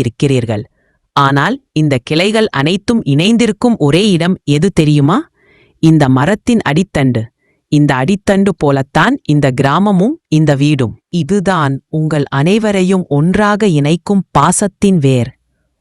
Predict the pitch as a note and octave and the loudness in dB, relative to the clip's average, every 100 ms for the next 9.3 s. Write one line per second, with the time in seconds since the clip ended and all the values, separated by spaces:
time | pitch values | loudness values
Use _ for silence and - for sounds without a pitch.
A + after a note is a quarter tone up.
0 | - D3+ C#3+ B2 B2+ - F#3+ F#3+ - E3 | -2 0 2 0 -2 -2 -2 -2 -2 -2
1 | D#3 G3 C#4+ _ D3+ C#3 C3+ B2+ D3 A3 | -2 -2 -4 _ -2 0 0 0 0 -2
2 | - G3 - D#3 C#3+ D#3+ D3 - A#2 G#2 | -2 -4 -2 -2 0 0 -2 -2 -4 -4
3 | - _ _ _ D#3+ D#3+ D3+ C#3 - C#3 | -10 _ _ _ 2 2 2 0 0 0
4 | G3 A3 G#3+ G#3 D3+ C#3 A3+ A#3+ D3+ D3+ | 0 0 2 2 2 2 0 0 0 2
5 | C#3 B2 C#3+ G#3 - C#3 E3+ - F3+ - | 0 0 0 -2 -2 -2 -2 -2 -4 -4
6 | E3+ - C3 A#2+ A2+ - _ _ _ _ | -4 0 0 0 -2 -6 _ _ _ _
7 | _ D#3+ F#3 G#3 A#3+ D#3+ D3 C3+ C3 F3 | _ 0 2 0 0 0 0 0 0 0
8 | G3+ F#3+ F3+ F#3+ E3+ D3 C#3+ C3+ - C#3+ | -2 0 0 0 0 0 0 -2 0 0
9 | F#3+ G#3 | 2 0